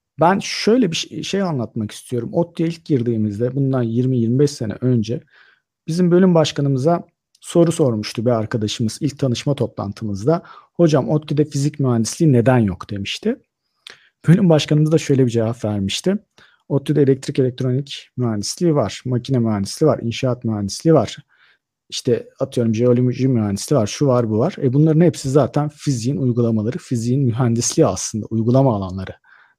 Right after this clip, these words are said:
demişti. Aslında çok doğru bir, bir bakış, e, bakış açısı, doğru bir cevaptı.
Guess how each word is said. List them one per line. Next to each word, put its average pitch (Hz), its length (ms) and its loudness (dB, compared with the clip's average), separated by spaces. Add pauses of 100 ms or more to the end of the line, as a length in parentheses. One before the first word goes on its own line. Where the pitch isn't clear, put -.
demişti. 92 320 -4
Aslında 175 280 4
çok 151 300 -2
doğru 139 320 6
bir, 127 100 -6 (220)
bir 117 100 -6
bakış, 107 260 -6 (120)
e, 110 200 -6
bakış - 260 -10
açısı, - 220 -12
doğru 185 260 0
bir 117 60 0
cevaptı. 104 600 -6